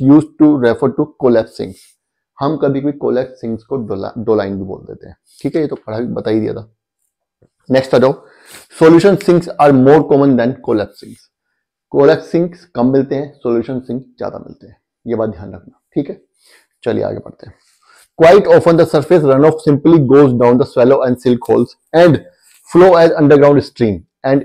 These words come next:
emerge, re-emerge at a distance downstream through a cave opening। क्या कह रहा है ये? ये मान लीजिए एक हमारा reason है, ठीक है, Cast topography। यहाँ पे कहीं कहीं पे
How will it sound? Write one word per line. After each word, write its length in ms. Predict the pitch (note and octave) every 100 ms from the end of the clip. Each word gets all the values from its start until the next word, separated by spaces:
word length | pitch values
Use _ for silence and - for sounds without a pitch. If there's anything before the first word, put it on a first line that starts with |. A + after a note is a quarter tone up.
| -
emerge, 420 | C#3 D3 D#3 - _ _ _ -
re-emerge 420 | C3 C3+ D#3 D3 C#3+
at 140 | C3
a 60 | C3
distance 400 | A#2 - C3 B2
downstream 460 | A2+ A#2 G#2+ C3 B2
through 260 | - B2+ B2+
a 60 |
cave 240 | B2 A2 G2
opening। 160 | G2 _ _ _ _ _ _ _ _ _ _ C#3
क्या 100 | C#3
कह 140 | G2+
रहा 100 | F#2+
है 100 | G#2
ये? 120 | C3 - _ _ _ _ _ _ _ _ _ _ -
ये 100 | D#3+
मान 160 | D3+
लीजिए 180 | D3 D#3 D3+ - _ _ _ _ _ _ -
एक 120 | G#2
हमारा 260 | B2+ B2+ A#2+
reason 320 | A2 G#2 G2
है, 120 | G2 _ _ _ _ _ _ _ _ _ _ _ -
ठीक 120 | F#3
है, 60 | G3+ - _ _ _ _ _ -
Cast 240 | C#3+ A#2+
topography। 460 | A#2+ - - - _ _ _ _ _ _ _ -
यहाँ 240 | B2 D3+
पे 160 | E3+ E3 -
कहीं 260 | C3+ D3
कहीं 240 | D3 D3+ D3
पे 220 | D#3